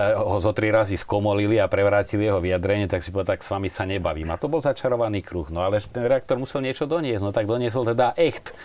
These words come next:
za okorenený, e, e, príspevok voči biskupovi Balážovi. No tak tam som videl, že to treba pretínať. No a plus bola asi tretina,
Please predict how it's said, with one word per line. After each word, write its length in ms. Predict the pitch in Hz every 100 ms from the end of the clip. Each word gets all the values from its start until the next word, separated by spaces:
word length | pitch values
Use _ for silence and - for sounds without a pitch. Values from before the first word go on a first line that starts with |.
| - -
za 240 | - 110 -
okorenený, 880 | 123 - 110 107 104 101 101 98
e, 240 | - 107 92
e, 640 | - - 113 104 - 80 92
príspevok 720 | 98 98 - 95 95 104 - 110
voči 240 | 98 92
biskupovi 480 | 95 90 - 95 90
Balážovi. 560 | 87 87 85 80 82 82
No 80 | 80
tak 160 | 92
tam 80 | 110
som 240 | 110 110
videl, 160 | 110 98
že 80 | 98
to 0 |
treba 320 | 90 87 82
pretínať. 480 | - 80 85 78 80
No 80 | 98
a 80 |
plus 160 | 110 151
bola 320 | 147 156 135
asi 160 | 135 110
tretina, 640 | 107 117 - 123 117 120